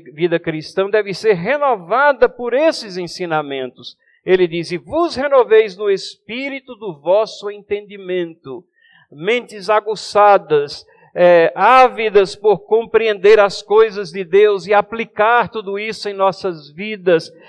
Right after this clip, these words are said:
Isso prove-, isso dá provisão à renovação do nosso entendimento e à firmeza dos nossos alicerces.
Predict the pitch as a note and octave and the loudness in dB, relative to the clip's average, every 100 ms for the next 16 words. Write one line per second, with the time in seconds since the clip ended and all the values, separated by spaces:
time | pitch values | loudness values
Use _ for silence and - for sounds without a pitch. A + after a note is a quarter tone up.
0 | - A3+ A#3+ B3 - A#3 A3 G3 A3 G3+ | -14 -8 -8 -10 -6 0 0 0 -2 -4
1 | _ G#3 G#3+ A3 G3 - E3+ F3 F#3+ G#3+ | _ -8 -8 -8 -12 -14 -18 -2 2 2
2 | G#3 A3 F#3+ F#3 E3 A3 B3 - G3+ A3 | 2 -2 -2 -6 0 0 -2 -4 -2 -2
3 | G3+ _ - G3 C#4 C4+ B3 A3+ - - | -2 _ -6 -2 0 2 2 0 0 -2
4 | B3 C4 B3 - - F#3+ G#3 G#3 B3 C4 | 0 2 -2 -8 -16 -12 -4 2 4 2
5 | - A3+ G#3 A3+ G#3+ G3+ A3+ B3 A#3+ A3+ | -2 -10 -6 -6 -6 -6 -6 -6 -2 -2
6 | - - A3+ F3+ G3 A#3 C#4 G#3+ G#3 F3+ | -2 -6 -10 -10 -4 4 4 4 -4 -8
7 | D#3 D#3+ E3 E3+ - D#3+ - _ _ _ | -10 -4 -2 -2 -6 -16 -18 _ _ _
8 | D#3+ D#3+ D#3 - C3 B2 A#2 - G#2+ - | 0 0 -2 -8 -2 -2 -2 -8 -20 -20